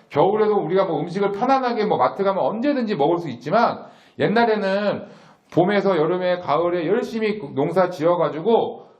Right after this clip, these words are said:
걷어가지고 겨울 동안은 농사를 못 지으니까 겨울 동안 내내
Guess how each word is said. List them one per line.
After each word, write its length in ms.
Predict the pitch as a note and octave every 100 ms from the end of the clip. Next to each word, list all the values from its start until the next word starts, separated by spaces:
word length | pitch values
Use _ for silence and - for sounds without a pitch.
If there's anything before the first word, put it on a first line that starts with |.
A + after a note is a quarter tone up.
| _ _
걷어가지고 920 | - C#3+ G3 F#3+ E3+ D#3 F3+ C#4+ - - - _ -
겨울 300 | E3 A#3+ A#3+
동안은 300 | A#3 A3 F#3+
농사를 380 | D#3 F3+ F#3+ E3
못 180 | C3+ C3+
지으니까 840 | F#3+ E3 D3 G3 F3+ A2+ - - -
겨울 300 | F#3+ A#3 G#3+
동안 220 | G#3+ G#3
내내 680 | A3 A#3 A3+ G#3+ E3 -